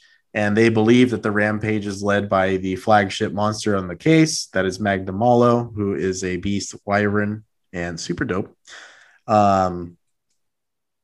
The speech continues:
yeah, so that's the hub, that's the village quest. So the village quests are single player quests that are set to one player hunts.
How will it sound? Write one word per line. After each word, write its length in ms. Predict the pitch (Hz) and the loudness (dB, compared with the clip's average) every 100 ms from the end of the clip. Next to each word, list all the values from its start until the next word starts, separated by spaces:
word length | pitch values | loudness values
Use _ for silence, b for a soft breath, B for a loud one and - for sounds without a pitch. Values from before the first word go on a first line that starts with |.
| _ _ _ _ - _ - | _ _ _ _ -20 _ 4
yeah, 320 | 135 113 85 - | 6 6 4 -6
so 680 | - 123 117 113 110 110 - _ _ _ _ - | 0 4 6 6 4 0 -8 _ _ _ _ 2
that's 420 | 131 165 165 - | 4 4 0 -6
the 200 | 139 117 | 0 0
hub, 400 | 101 143 123 107 | 0 0 0 -2
that's 200 | - 117 | -6 -4
the 80 | - | -2
village 460 | 117 117 117 101 - | 0 4 4 2 -2
quest. 440 | 107 98 104 - B B B B - | -2 -2 -4 -12 B B B B -6
So 140 | 139 | 0
the 120 | 123 | 2
village 380 | 123 185 175 170 | 6 6 6 4
quests 300 | 143 131 127 | 6 6 4
are 40 | |
single 320 | 107 139 143 139 | -4 0 2 2
player 320 | 131 117 110 | 2 4 2
quests 540 | - 107 104 101 - _ _ _ _ _ - | 0 -2 -2 -4 -16 _ _ _ _ _ -4
that 160 | 110 | -2
are 80 | 104 | 0
set 420 | 98 - 120 117 | -2 2 2 2
to 240 | - 113 101 | -2 -4 -4
one 320 | 95 110 113 | -2 0 0
player 340 | 113 113 107 98 | 0 2 2 0
hunts. 640 | - 117 90 - - - | 0 0 0 -8 -12 -14